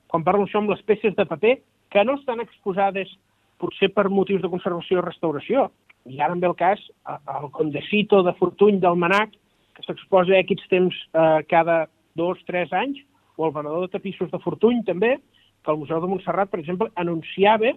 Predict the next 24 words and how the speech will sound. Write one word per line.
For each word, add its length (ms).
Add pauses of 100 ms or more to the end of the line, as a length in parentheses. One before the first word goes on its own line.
(140)
els 180
dies 320
que 140
faltaven 560 (460)
per 160 (260)
tancar-lo 560
a 60
la 100
reserva 480
una 160
temporada 480
i 80
mantenir 540 (420)
el 80
paper, 480
els 160 (100)
colors, 460
aquella 380 (420)
tinta, 460 (340)
aquella 560
aquarel·la 640 (100)
en 160
condicions 400
òptimes 480